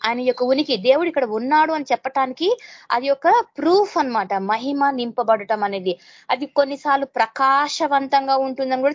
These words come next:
చెప్పొచ్చు. కొన్నిసార్లు మనకు దర్శనాలు వస్తుంటాయి, మనకు కళలు వస్తుంటాయి, అందులో నువ్వు గొప్ప వెలుగును చూస్తుంటావు. అది దేవుని యొక్క మహిమ, దేవుని యొక్క సన్నిధి అనే మనం జ్ఞాపకం చేసుకుంటాం. మనకందరికీ తెలిసిందేంటి,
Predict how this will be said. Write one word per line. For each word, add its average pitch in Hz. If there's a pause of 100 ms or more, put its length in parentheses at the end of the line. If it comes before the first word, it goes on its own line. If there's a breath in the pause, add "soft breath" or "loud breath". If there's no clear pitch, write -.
చెప్పొచ్చు. 214
కొన్నిసార్లు 262
మనకు 247
దర్శనాలు 214
వస్తుంటాయి, 190 (380 soft breath)
మనకు 240
కళలు 247
వస్తుంటాయి, 214 (220 loud breath)
అందులో 262
నువ్వు 269
గొప్ప 294
వెలుగును 277
చూస్తుంటావు. 214 (520)
అది 330
దేవుని 277
యొక్క 370
మహిమ, 254
దేవుని 233
యొక్క 240
సన్నిధి 220
అనే 269 (380 loud breath)
మనం 302
జ్ఞాపకం 247
చేసుకుంటాం. 247
మనకందరికీ 277
తెలిసిందేంటి, 262